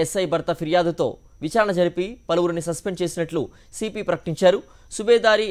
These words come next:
ఎస్ఐ పున్నంచందర్ ఓ యువతి ఫిర్యాదుపై కేసు నమోదు చేయకుండా నిందితుడితో రాజీ పడాల్సిందిగా బాధితురాలికి సూచించడంతో సస్పెండ్ చేసినట్లు తెలిపారు. సీఐతో పాటు ఇద్దరు ఎస్ఐల సస్పెన్షన్ పోలీస్ డిపార్ట్‌మెంట్‌ను కలవరానికి గురిచేస్తోంది.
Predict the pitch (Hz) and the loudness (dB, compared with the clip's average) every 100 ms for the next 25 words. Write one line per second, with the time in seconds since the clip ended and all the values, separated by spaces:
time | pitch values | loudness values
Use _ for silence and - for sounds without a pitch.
0 | 147 156 185 - - - 196 214 214 208 | -4 -2 -2 -2 -8 -12 -6 -4 -2 -2
1 | 185 202 156 170 156 208 208 196 180 175 | 0 -2 0 0 -2 -4 -6 0 2 2
2 | 175 180 180 190 185 170 170 160 170 160 | 0 -2 0 -4 -4 -4 -4 -4 -4 -4
3 | 175 160 123 - - - 165 220 240 226 | 0 0 0 -6 -20 -8 -4 -2 0 -2
4 | 208 214 175 170 196 180 175 170 165 165 | 0 0 2 0 0 0 0 0 -6 0
5 | 160 - - - 131 190 220 202 208 196 | 0 0 -10 -2 2 2 2 -2 -2 -2
6 | 185 190 202 - 180 170 214 190 - 208 | -6 -10 -10 -6 -6 -4 -6 -8 -8 -8
7 | 180 175 - 170 165 156 175 175 254 - | -6 -8 -6 -10 -6 0 4 4 2 -12
8 | - - - - 233 233 233 202 190 190 | -20 -20 -14 -8 -2 -2 -2 0 2 2
9 | 131 - - 156 180 233 190 170 220 202 | -4 -10 -8 -6 4 4 4 0 -2 -4
10 | 185 185 - 190 190 202 - - 196 208 | -4 -8 -6 -8 -6 -8 -12 -2 -2 0
11 | - 196 190 180 185 165 190 190 190 196 | -4 0 0 0 -6 -6 -6 -2 2 2
12 | 196 175 156 160 170 - 147 120 | 2 -2 -8 -4 -4 -2 -4 -6